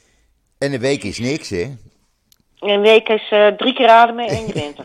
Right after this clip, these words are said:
Speaker 1: <laughs> Juist.
Speaker 2: Ehm, ja, dan, dan, eh, wat ook groot nieuws hier in Nederland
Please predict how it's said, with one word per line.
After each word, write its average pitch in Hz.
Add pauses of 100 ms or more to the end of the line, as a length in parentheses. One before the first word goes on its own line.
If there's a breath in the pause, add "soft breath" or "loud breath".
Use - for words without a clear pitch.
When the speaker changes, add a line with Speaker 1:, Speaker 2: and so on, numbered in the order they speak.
(120)
Speaker 1:
<laughs> 156
Juist. - (200)
Speaker 2:
Ehm, 220 (920 soft breath)
ja, 233 (100)
dan, 285
dan, 302
eh, 233 (260)
wat 262
ook 349
groot 294
nieuws 247
hier 202
in 180
Nederland 254